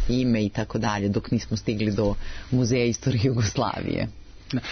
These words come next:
Speaker 1: Ali kolege, da, naravno, mi imamo odličnu saradnju, bez obzira na ovu, da kažem, politiku i
Speaker 2: Mhm.
Speaker 1: sa, s-, sa svim bivšim
Speaker 2: Da, i koliko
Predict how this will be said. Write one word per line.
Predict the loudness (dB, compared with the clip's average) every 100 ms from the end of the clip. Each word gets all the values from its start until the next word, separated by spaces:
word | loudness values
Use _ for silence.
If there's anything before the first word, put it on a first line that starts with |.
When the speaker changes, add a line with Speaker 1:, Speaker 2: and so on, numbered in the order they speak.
| -4
Speaker 1:
Ali | -2 0
kolege, | 0 2 4 2 2
da, | 2 2
naravno, | 2 2 2 4
mi | 4 4
imamo | 4 4 2
odličnu | 0 0 -2
saradnju, | 0 -2 0 0
bez | 0 0
obzira | 0 0 0
na | 2
ovu, | 2 4 2 0 -6 -10 -6
da | -4
kažem, | -2 -2
politiku | 0 2 2 0 -2 0
i |
Speaker 2:
Mhm. | 2
Speaker 1:
sa, | 2 0 2 2 2
s-, | -2 -4 -4 -4
sa | -2 -4
svim | -2 0 2
bivšim | 2 2 2
Speaker 2:
Da, | 2
i | 0
koliko | 0